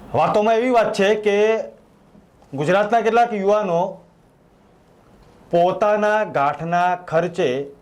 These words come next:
કેટ કેટલું કાઠું કાઢે છે. એટલે કે એક ધગશ મનમાં હોય છે ને એ ધગશ એવી હોય છે કે મારે આ કામ કરવું છે.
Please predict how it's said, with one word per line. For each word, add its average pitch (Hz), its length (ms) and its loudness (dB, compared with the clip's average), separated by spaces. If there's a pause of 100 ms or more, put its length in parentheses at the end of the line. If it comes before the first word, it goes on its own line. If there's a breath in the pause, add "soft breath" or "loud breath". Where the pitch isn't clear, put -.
(640)
કેટ 233 220 2
કેટલું 196 640 -2 (540)
કાઠું 147 380 -2
કાઢે 117 280 -2
છે. - 180 -20 (500 soft breath)
એટલે 196 240 0
કે 120 320 -6 (560)
એક 240 240 2
ધગશ 185 460 -2
મનમાં 170 380 -2
હોય 147 160 0
છે 214 160 0
ને 208 100 0
એ 190 60 0
ધગશ 151 340 -4
એવી 175 120 -2
હોય 156 180 0
છે 165 160 -8
કે 170 120 -4
મારે 143 340 0
આ 147 180 -2
કામ 135 280 -4
કરવું 110 380 -8
છે. - 160 -20